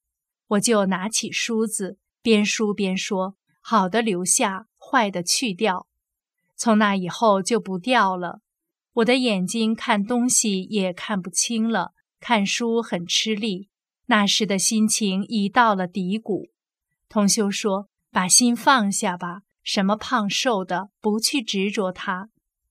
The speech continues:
说是容易，人在难中，可就不是那么容易了。不容易也得放啊。我就多学法，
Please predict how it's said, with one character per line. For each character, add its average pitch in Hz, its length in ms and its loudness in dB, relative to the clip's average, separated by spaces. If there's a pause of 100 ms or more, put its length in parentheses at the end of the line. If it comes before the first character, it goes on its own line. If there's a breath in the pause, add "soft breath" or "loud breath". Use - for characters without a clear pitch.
(200)
说 262 360 0
是 254 220 -2
容 175 340 -4
易， 196 280 -6 (260)
人 196 240 4
在 202 200 2
难 202 300 0
中， 214 360 -2 (120)
可 247 160 0
就 247 220 4
不 196 240 -2
是 262 320 2
那 220 120 4
么 202 120 4
容 180 340 0
易 202 240 -2
了。 175 260 -6 (460)
不 320 120 4
容 220 280 2
易 247 280 0
也 208 260 0
得 226 220 2
放 208 480 2
啊。 160 220 -8 (760)
我 196 120 2
就 190 300 0
多 226 240 2
学 190 300 -2
法， - 360 -8